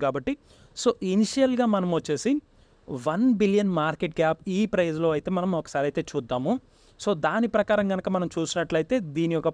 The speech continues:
ప్రైస్ అనేది ఎంత ఉంటుందో కనుక చూసుకున్నట్లయితే ఈ యొక్క ప్రైస్ అయితే మనకైతే రావడం జరుగుతుంది అనమాట. అంటే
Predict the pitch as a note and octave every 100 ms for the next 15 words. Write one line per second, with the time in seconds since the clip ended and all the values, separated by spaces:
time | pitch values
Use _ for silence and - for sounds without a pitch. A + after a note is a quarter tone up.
0 | - D3+ F3 A3 A#3+ G#3 E3+ E3 F3 D#3
1 | D3+ D3+ D3 C#3+ C#3+ C#3+ C#3+ - D3 C#3
2 | C#3+ B3 - _ _ - - G3 D3+ G3+
3 | G3+ G3+ F#3+ E3+ D#3+ D#3+ F#3 D#3+ D3+ C#3+
4 | D3 C3+ C3+ C#3 C3 C3+ B2 B2 A#2 A#2+
5 | D#3+